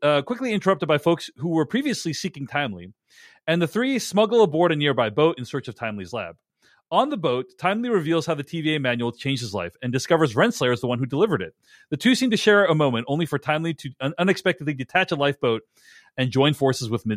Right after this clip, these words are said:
Miss Minutes, leaving Renslayer behind.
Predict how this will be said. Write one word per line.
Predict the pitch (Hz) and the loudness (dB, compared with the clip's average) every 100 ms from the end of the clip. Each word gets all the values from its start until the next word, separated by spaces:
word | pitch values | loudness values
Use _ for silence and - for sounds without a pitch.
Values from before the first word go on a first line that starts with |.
| - 110 | -6 -6
Miss | 107 - | -6 -6
Minutes, | 92 73 - - _ _ _ _ _ _ _ _ _ _ _ | -12 -12 -20 -20 _ _ _ _ _ _ _ _ _ _ _
leaving | 131 175 170 | 4 6 4
Renslayer | 131 135 - 113 107 | 4 2 0 -2 -2
behind. | 95 90 - | -6 -10 -18